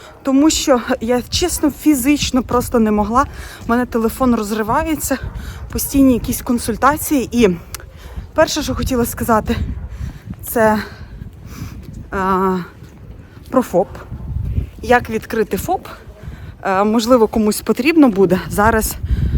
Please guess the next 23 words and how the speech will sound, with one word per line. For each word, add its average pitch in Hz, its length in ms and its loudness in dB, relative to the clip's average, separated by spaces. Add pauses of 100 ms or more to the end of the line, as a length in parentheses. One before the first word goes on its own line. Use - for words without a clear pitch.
(160)
в 202 280 2
дві 190 200 -2
тисячі 226 420 2
двадцять 202 360 0
третьому 208 380 2
році 254 360 2 (500)
в 208 80 -4
Україні, 254 480 6
як 214 200 2
відкрити 233 400 -2
підприємця, 196 760 0 (180)
підприємця 202 640 -2
на 185 100 0
себе. 160 340 -4 (500)
Це - 120 2
перше. 190 560 0
А 202 100 4
друге, 330 400 2
що 294 180 0
я 247 100 6
хотіла 220 440 0 (540)
сказати, 202 720 0 (280)
возмущатись? 220 840 -4